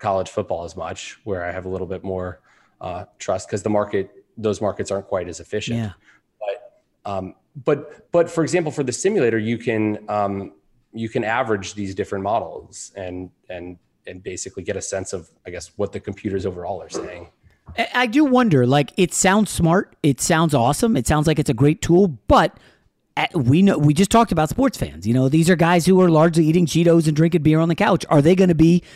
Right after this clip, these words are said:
Speaker 2: putting all these numbers in to help themselves? Or do you think ultimately, like, that's a struggle to convert people to something that can help them.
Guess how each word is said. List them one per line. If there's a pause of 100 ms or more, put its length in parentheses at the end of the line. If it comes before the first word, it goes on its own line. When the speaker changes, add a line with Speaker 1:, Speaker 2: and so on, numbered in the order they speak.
(220)
Speaker 2:
putting
all
these
numbers
in (280)
to
help
themselves?
Or
do
you
think
ultimately,
like,
that's
a
struggle
to
convert
people (360)
to
something
that
can
help
them.